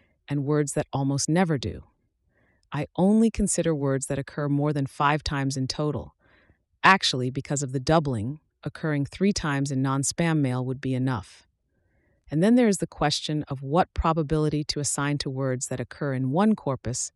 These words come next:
but not the other. Again, by trial and error, I chose point zero one and point nine nine. There may be room for tuning here,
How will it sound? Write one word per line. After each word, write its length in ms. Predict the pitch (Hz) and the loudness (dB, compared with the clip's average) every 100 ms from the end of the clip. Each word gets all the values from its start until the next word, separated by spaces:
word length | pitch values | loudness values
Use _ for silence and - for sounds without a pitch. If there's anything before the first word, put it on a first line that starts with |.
| - | -10
but 140 | - | -4
not 240 | 139 131 - | -2 -2 -2
the 120 | 143 | -2
other. 280 | 135 - - _ _ _ _ _ _ _ _ _ - | -2 -4 -14 _ _ _ _ _ _ _ _ _ -10
Again, 420 | 139 170 151 143 | 2 4 6 4
by 120 | 135 | 0
trial 440 | - 160 165 190 | 0 4 6 6
and 120 | 196 - | 4 2
error, 340 | 156 131 123 135 | 0 0 0 -4
I 80 | |
chose 320 | 135 - 143 - | -4 -2 -2 -4
point 400 | - 190 214 165 | -4 -2 -2 -2
zero 380 | 151 170 170 | 0 2 2
one 480 | 156 143 139 135 147 - | 2 2 2 0 -4 -6
and 180 | 131 131 | -8 -2
point 300 | - 147 - | -2 -2 -2
nine 320 | 139 135 135 | -2 0 0
nine. 420 | 135 123 110 - _ _ _ _ _ _ | -2 -2 -6 -10 _ _ _ _ _ _
There 120 | 156 | 2
may 140 | 165 170 | 4 4
be 160 | 170 | 4
room 240 | 160 175 170 | 4 2 2
for 100 | 156 | -2
tuning 440 | - 254 226 147 | 2 4 4 2
here, 360 | 131 110 147 | -2 -6 -8